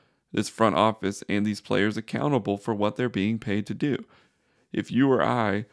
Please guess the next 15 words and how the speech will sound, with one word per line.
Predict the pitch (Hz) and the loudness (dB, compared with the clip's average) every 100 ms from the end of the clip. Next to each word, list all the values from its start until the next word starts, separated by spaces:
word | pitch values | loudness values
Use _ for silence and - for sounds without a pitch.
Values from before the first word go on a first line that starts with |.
| _ _ _ _ | _ _ _ _
were | 104 101 | 2 4
as | 101 95 | 4 4
bad | 107 113 | 4 4
at | 123 | 2
our | 120 | 0
jobs | 120 110 98 98 82 - - | 0 2 2 0 -2 -8 -4
as | 107 104 | -4 0
some | 101 107 | 0 0
of | |
these | 104 110 - | 0 -2 -2
guys | 92 98 | 0 0
have | 120 107 | -2 -6
been | - 101 | -2 -2
at | - | -2
theirs, | 104 92 110 | 0 0 -2